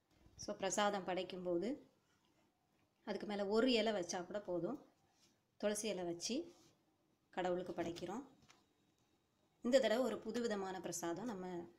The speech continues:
செஞ்சு பார்ப்போம். இது வித்தியாசமா இருந்திருக்கும்னு நினைக்கிறேன். உங்களுக்கு பிடிச்சிருந்தா like பண்ணுங்க, share பண்ணுங்க, உங்க கமெண்ட்ஸை போடுங்க. நம்ம வேற ஒரு பிரசாதத்தோட நம்ம meet பண்ணுவோம்.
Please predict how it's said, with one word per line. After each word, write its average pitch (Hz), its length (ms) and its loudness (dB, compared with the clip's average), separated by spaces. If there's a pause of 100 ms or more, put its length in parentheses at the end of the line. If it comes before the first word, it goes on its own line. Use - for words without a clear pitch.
(120)
செஞ்சு 185 260 -4
பார்ப்போம். 170 500 -6 (1900)
இது 202 140 -8
வித்தியாசமா 220 540 2
இருந்திருக்கும்னு 185 400 -4
நினைக்கிறேன். 185 480 0 (120)
உங்களுக்கு 202 400 -2
பிடிச்சிருந்தா 202 520 4 (640)
like 185 300 2
பண்ணுங்க, 190 520 -2 (180)
share 190 240 2
பண்ணுங்க, 185 340 -2
உங்க 185 160 -4
கமெண்ட்ஸை 190 600 -2
போடுங்க. 175 480 0 (840)
நம்ம 214 200 -2
வேற 240 340 8
ஒரு 196 400 0 (220)
பிரசாதத்தோட 196 760 2
நம்ம 180 240 -2
meet 175 320 -2
பண்ணுவோம். 165 320 0